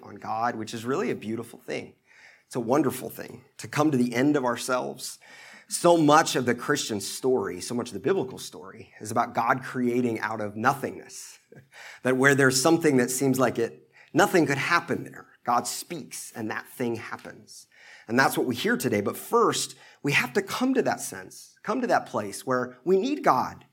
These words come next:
We need him. We are dependent on him. We are nothing without God.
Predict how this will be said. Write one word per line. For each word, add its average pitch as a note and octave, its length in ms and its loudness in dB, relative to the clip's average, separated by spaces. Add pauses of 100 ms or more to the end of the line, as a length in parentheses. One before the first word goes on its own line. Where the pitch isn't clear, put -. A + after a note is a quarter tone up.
(320)
We F3 100 -4
need A#3+ 220 2
him. C#3 560 4
We D#3+ 120 2
are F3 60 4
dependent F#3+ 680 2
on F3 220 2
him. E3+ 240 0
We F#3 200 0
are F#3 160 4
nothing F3+ 460 0
without F3 640 0 (380)
God. D3 400 0